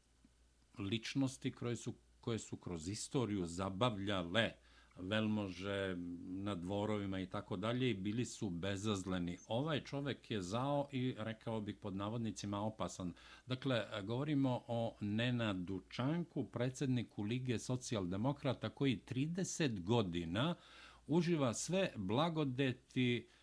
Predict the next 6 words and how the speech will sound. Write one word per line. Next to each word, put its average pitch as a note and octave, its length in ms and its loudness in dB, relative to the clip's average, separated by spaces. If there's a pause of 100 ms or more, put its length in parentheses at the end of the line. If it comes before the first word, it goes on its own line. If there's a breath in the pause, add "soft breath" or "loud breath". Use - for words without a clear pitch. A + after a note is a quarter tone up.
(140 soft breath)
na B2+ 160 4
političkoj A#2 800 -2
sceni A2 400 2
Srbije, B2+ 500 0
toliko F2 340 -6
traje. F#2 640 0